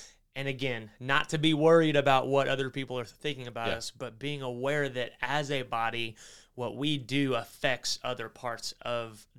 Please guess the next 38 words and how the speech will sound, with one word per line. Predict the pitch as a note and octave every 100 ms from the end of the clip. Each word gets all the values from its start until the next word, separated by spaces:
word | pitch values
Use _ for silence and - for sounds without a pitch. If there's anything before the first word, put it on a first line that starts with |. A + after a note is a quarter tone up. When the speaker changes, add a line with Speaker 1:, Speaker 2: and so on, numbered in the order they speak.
| A#2+ B2+
Speaker 1:
the | B2+ A#2+ A2+ -
body. | A#2 G#2+ G2
That | A2 A2
includes | G#2+ C#3 B2+
corporate | - B2 A2+
worship, | D3 E3+ E3 D3+ - -
that | - A2
includes | G#2+ C3+ B2 -
t-, | - - -
t-, | -
teaching | - C#3+ C#3
time, | C3 C3+ C3 A#2+
that | A#2+
includes | A#2 - D3+ C#3 A#2+
when | A2+ C3 C#3
and | B2+ A#2
how | B2+ B2+
we | B2+ A#2+
serve. | - B2+ C#3+ D#3 - - - - -
And | A#2+
so, | A#2 C3+ B2+ B2 - - -
um, | B2 A#2+ A#2 A2 _
students | - - D#3 E3 -
notice, | D#3 F#3+ A2 - - _
um, | B2+ B2+ B2 A#2 A2 _ -
who, | C#3 C3+ C3 B2+ A#2+ _ _
who | C#3 B2
greets | - C3 C3
them | B2+
at | B2 A2+
the | A#2
door, | A#2 A2+ A2
who | G2 C#3
is | C#3 B2
w-, | A2+ B2 - - -
who | C#3+ C#3 C#3
is | C3 A#2
worshiping. | A#2+ B2+ - - A2+ G#2+